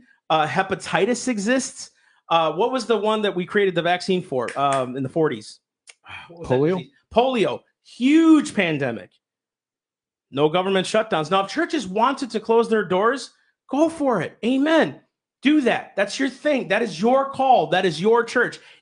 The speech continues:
Speaker 1: If you're a pastor, you probably did because you care about your flock. If you were more on the apostolic side, which we were, we said this, "Why close the doors in a pandemic when we believe in a healing God, that God can heal from every disease?" And he had,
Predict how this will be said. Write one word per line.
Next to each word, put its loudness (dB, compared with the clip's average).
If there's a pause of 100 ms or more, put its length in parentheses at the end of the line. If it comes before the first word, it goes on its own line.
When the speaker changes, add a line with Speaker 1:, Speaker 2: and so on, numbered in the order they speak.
Speaker 1:
If -2
you're 0
a -4
pastor, -4
you -4
probably 0
did -2
because -4
you -8
care -2
about -2
your -14
flock. 0 (300)
If 2
you 2
were 2
more 2
on 0
the 0
apostolic 0
side, 0 (180)
which -2
we 2
were, 0 (240)
we 4
said -2
this, -2 (240)
"Why 0
close -2
the -2
doors 2
in 0
a 0
pandemic 0
when 2
we 2
believe 0
in -2
a 2
healing -2
God, 0 (240)
that 2
God 0
can -2
heal 0
from 0
every 2
disease?" -2 (120)
And 0
he 0
had, 2